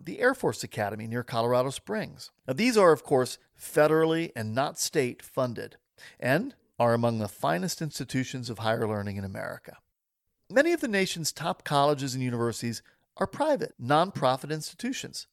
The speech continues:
These include famous ones you've heard of before, like Harvard, Yale, Georgetown,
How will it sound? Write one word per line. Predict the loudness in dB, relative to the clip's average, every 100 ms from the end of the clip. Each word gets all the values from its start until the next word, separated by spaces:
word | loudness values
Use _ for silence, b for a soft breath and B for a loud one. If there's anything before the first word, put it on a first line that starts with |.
| _
These | -6 -2
include | -2 -2 -2 -2
famous | 0 0 0 -2
ones | -2 -4 -6
you've | -8
heard | -2 0 2
of | 0
before, | -2 -6 -4 0
like | 0 0
Harvard, | 0 0 -2 -10 _
Yale, | -4 -2 -2 -4 -8 b b b
Georgetown, | 2 4 4 -2 -6 -6 -10